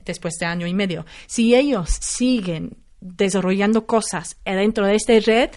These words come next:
de su año y adentro del red de los diferentes años, hay oportunidades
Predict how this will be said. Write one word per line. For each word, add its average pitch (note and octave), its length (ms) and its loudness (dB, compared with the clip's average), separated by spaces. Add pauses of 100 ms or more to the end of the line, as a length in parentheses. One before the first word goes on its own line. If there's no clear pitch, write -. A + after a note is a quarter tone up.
(300)
de F3+ 140 -2
su C4+ 320 -2
año A#3+ 420 -2 (300)
y A#3 140 2
adentro G#3+ 420 2
del F3 260 -2
red F#3+ 260 -2
de F3+ 120 -4
los E3 180 -8
diferentes G#3 720 -2
años, G3+ 460 -4
hay G#3 160 2
oportunidades F3 920 -4